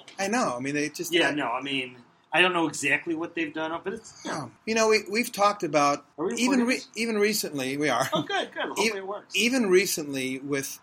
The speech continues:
Speaker 1: what happened, real recent, where, I don't know, any murder, I guess you can say out there, and you just go, "What?" And this isn't new.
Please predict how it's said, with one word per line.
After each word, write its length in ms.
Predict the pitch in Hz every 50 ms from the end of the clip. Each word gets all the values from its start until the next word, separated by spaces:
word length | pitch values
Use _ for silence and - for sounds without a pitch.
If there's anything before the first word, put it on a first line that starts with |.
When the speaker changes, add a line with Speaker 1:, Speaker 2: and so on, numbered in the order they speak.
| _ -
Speaker 1:
what 140 | 208 208
happened, 520 | - 233 233 220 - 175 160 147 139 127 - - _ _ -
real 400 | 123 131 123 127 165 220 240 208
recent, 480 | 156 143 131 123 - - 131 113 - 127
where, 360 | 135 139 139 135 131 127 123 - - _ _ - -
I 60 | 196
don't 100 | 175 143 120
know, 100 | 117 - - 214
any 260 | 247 277 254 226 185
murder, 440 | 165 151 151 147 143 135 135 123 120
I 80 | 120
guess 300 | 113 120 120 120 - - 131
you 60 | 117
can 120 | 120 117
say 220 | - - 139 127 123
out 220 | 117 117 - -
there, 200 | 123 120 120 117
and 160 | 123 131 127 127
you 100 | 131 127
just 280 | - 175 175 - - -
go, 280 | 156 139 131 123 117 - _
"What?" 300 | 147 151 196 233 262 - - _ _ _ - _ _ _ _ _ -
And 120 | 214 240
this 160 | 302 311 - 330
isn't 260 | 294 254 277 240 208
new. 260 | 208 220 233 190 131